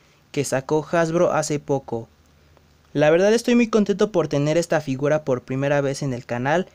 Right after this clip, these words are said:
y ya voy a empezar a coleccionar este tipo de figuras para que, eh, estén disponibles en el canal. Y pues escogí al ca-, a Spider-Man,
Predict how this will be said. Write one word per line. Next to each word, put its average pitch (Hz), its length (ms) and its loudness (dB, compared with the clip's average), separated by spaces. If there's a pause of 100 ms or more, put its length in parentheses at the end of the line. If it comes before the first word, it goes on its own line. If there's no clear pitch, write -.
(280)
y 185 280 2
ya 180 140 4
voy 170 180 2
a 147 120 2
empezar 135 460 -2
a 151 100 -2
coleccionar 139 520 -4
este 143 160 -10
tipo 131 320 -8
de 123 100 -6
figuras 143 680 -2 (560)
para 143 280 2
que, 147 420 -4
eh, 143 260 -2
estén 156 280 -4
disponibles 143 640 -4
en 123 80 -6
el 120 100 -12
canal. 127 400 -4 (640)
Y 180 240 0
pues 151 240 -6
escogí 131 320 -6
al 143 100 -2
ca-, 135 300 -6
a 127 40 -6
Spider-Man, 180 760 0